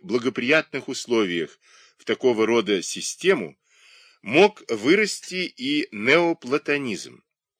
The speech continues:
сложившийся на основе религиозного осмысления идеалистической философии Платона. Возможно, такой системой могла стать какая-либо из восточных религий,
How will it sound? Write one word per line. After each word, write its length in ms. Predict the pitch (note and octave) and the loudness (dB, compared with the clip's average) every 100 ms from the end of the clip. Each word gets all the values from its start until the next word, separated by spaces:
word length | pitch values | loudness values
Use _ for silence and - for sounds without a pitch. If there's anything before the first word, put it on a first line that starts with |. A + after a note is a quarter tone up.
| _ _ _ _ _ _ _ _ | _ _ _ _ _ _ _ _
сложившийся 920 | - - B2 G#2+ A2+ - G#2+ - G2+ G2 | -12 0 2 2 -2 -2 -4 -2 -2 -2
на 140 | G#2+ | -2
основе 500 | G2+ - G#2 F2+ F2+ | -2 -2 -6 -4 -4
религиозного 840 | - G#2 G#2+ G#2+ G#2 G#2 E2 F2 E2+ | -4 -4 -2 -2 0 -2 -2 -8 -8
осмысления 920 | - G2 - E2 - C#3+ D#3 D3+ C#3 _ - - | -8 -10 -12 -12 -6 -4 -2 -4 -6 _ -20 -18
идеалистической 960 | G#2+ G2 A2+ G#2 - G#2+ - F#2+ - - | -10 0 2 2 -4 -8 -8 -10 -10 -8
философии 580 | F#2 E2 - D2+ - | -6 -6 -8 -10 -10
Платона. 540 | D2+ D#2 D2+ C#2 A#1 - _ _ _ _ _ _ _ _ - - - | -14 -14 -16 -16 -18 -20 _ _ _ _ _ _ _ _ -20 -20 0
Возможно, 640 | A#2 C#3+ F#3 A#3+ G#3 G#3 | 4 6 4 0 2 0
такой 480 | - C#3+ - F#3+ F3 | 2 0 4 4 4
системой 720 | C3+ A#2 - - A2+ C3 D3+ - | -2 -8 -6 0 2 0 -6 -8
могла 360 | F#2 D2+ F2 | -10 -6 -4
стать 380 | A#2+ - C#3 C#3+ | -4 -6 -6 -6
какая-либо 600 | - E2 F2+ A#2+ D3 C#3 | -12 -8 -4 -4 -4 -4
из 140 | C3 F2 | -6 -6
восточных 720 | F#2+ - G2 F#2+ - F#2 - | -8 -6 -6 -6 -8 -14 -12
религий, 560 | E2 D2+ D#2+ F#2+ C3 | -10 -10 -10 -10 -10